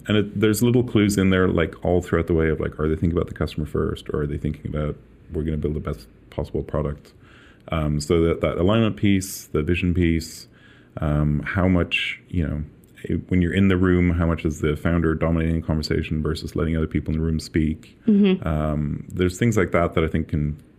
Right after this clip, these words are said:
Speaker 1: pretty quickly give you a picture of, like, is this a team that's a functional <laughs> team or a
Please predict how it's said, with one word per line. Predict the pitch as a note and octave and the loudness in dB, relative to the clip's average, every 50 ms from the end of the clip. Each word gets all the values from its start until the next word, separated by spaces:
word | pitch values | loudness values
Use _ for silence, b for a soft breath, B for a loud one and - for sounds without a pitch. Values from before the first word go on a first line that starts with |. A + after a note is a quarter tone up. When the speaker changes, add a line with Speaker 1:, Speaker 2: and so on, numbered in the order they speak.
| - - | -20 -12
Speaker 1:
pretty | - - F2+ E2+ D2 | -4 0 0 0 0
quickly | - - D#2 - - D#2 | -2 -4 -6 -2 -2 -2
give | C#2+ D2+ D2 | -2 -2 -2
you | D#2 D2+ | -2 -2
a | D2 | -2
picture | - - C#2+ - - | -2 -2 -2 -2 -4
of, | D#2 D#2 | -4 -2
like, | D#2 D#2 - | -4 -2 -2
is | D#2+ D#2 D2 | -2 -4 -2
this | D#2+ D#2 - | -4 -8 -8
a | - | -8
team | - - D#2+ D#2+ | -4 -4 -2 -2
that's | D#2 C#2+ D2+ - | -2 -4 -6 -10
a | - | -16
functional | - - - D#2+ E2+ - - - F#2 | -14 -6 -6 -6 -4 -4 -4 -4 -4
<laughs> | - - | 0 0
team | A#2+ A2+ A#2 A#2 | 2 2 2 2
or | F2+ E2 | 2 0
a | D#2+ D#2+ | 0 -2